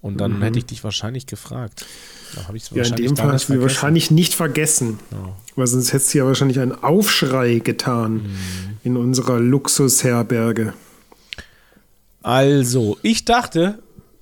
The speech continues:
Speaker 1: wir machen heute noch zur Einstimmung auf das große Silvesterfest ein
Speaker 2: Mhm.
Speaker 1: kleines Silvesterquiz.
Speaker 2: Oh ja,
Speaker 1: Ja,
Speaker 2: sehr gerne.
Speaker 1: wie
Speaker 2: Ich hab
Speaker 1: gut du
Speaker 2: freut
Speaker 1: dich
Speaker 2: mich
Speaker 1: nämlich mit
Speaker 2: auf das.
Speaker 1: Silvester auskennst.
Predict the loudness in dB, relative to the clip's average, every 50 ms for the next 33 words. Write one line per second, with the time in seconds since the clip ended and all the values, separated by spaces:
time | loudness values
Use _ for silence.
0 | -8 -2 -2 0 0 0 -2 -2 -2 -2 0 0 0 0 0 0 -2 -2 -2 -4
1 | -6 -4 -2 -2 -2 -2 -2 -2 -2 -2 -2 -2 -4 -6 -6 -2 0 2 2 0
2 | 0 -4 -2 0 0 0 0 -2 -4 -8 -6 -4 -2 -2 -2 -2 -2 0 2 2
3 | 2 2 2 0 0 0 -2 -4 -4 -4 -4 -4 -4 -4 -6 -10 -12 -14 _ _
4 | _ _ _ -20 -20 _ _ _ _ _ _ _ _ _ _ _ 0 2 4 4
5 | 4 4 4 2 2 2 2 4 6 6 6 6 6 6 4 2 2 2 2 2
6 | 2 2 2 0 0 0 0 -2 -2 -4 -8 _ _ _ -20 -16 -12 -10 -8 -8
7 | -6 -8 -10 -12 _ _ _ _ _ _ _ _ _ _ _ _ _ _ _ _
8 | _ _ _ _ _ _ _ _ _ -6 -2 0 0 0 0 0 0 2 2 2
9 | 2 0 -4 -6 -10 -12 -6 0 2 2 2 4 4 4 4 4 4 2 0 0
10 | 0 -2 0 2 2 2 2 0 0 0 0 0 2 2 2 2 2 2 0 0
11 | 0 -2 -2 -2 -4 -4 -6 -6 -6 -6 -6 -8 -10 -12 -14